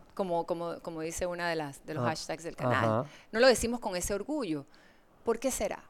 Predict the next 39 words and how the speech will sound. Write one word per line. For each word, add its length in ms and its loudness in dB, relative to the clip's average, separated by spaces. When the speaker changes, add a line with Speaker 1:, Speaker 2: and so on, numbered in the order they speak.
Speaker 1:
Entonces 380 -2
creo 220 6
que, 260 2
que 160 2
hace 220 4
falta 500 2
y, 240 -4
y 140 -4
por 180 2
eso 140 0
te 120 4
felicito 500 0
por 100 -8
un 80 -6
espacio 360 -4
como 240 -6
este, 220 -8
porque 320 -4
es 100 2
una 200 0
manera 300 2
también 320 -2
como 320 -2
de 260 0
expresar 880 8
y 100 4
de 80 8
poner 320 2
sobre 240 2
la 120 6
mesa 400 0
cositas 380 -6
que 100 -6
tal 160 -2
vez 120 -6
nos 120 -10
hace 160 -10
falta 300 -8
revisar. 420 -12